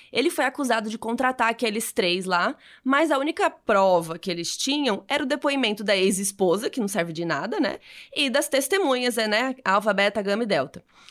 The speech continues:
que testemunharam contra o Patiani treze anos antes. O problema é que três das quatro testemunhas já tinham morrido. A única pessoa que tava viva era o Lorenzo Nesi.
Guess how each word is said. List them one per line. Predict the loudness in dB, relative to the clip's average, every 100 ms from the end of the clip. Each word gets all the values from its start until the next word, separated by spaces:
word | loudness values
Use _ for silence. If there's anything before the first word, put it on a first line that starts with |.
| -20 _
que | -4 -2
testemunharam | -2 -4 -2 0 0 2 2 0
contra | -2 -4 -4
o |
Patiani | -4 -4 -2 -4 -4
treze | -4 -4 -4 -6
anos | -6 -6 -4
antes. | -4 -4 -8 -12 -14 -20 -20 _
O | 0 2
problema | 2 2 2 2 2 0 -4 -2
é | 0 0
que | -4 -8 -8 -12 -4
três | 0 2 0 0
das | 0 -2 -2
quatro | 0 0 0 -4
testemunhas | -2 -2 -2 -2 -2 -2 -2
já | -2 -2
tinham | -2 0 2
morrido. | 2 2 0 0 -2 -8 -12 -20 -20 -6
A | -2
única | 0 -2
pessoa | -4 -2 -2
que | -2
tava | -2 0 -2
viva | -4 -6 -4 -4 0
era | 0 0
o | 0
Lorenzo | 0 0 -2 -4 -2
Nesi. | 0 0 -2 -6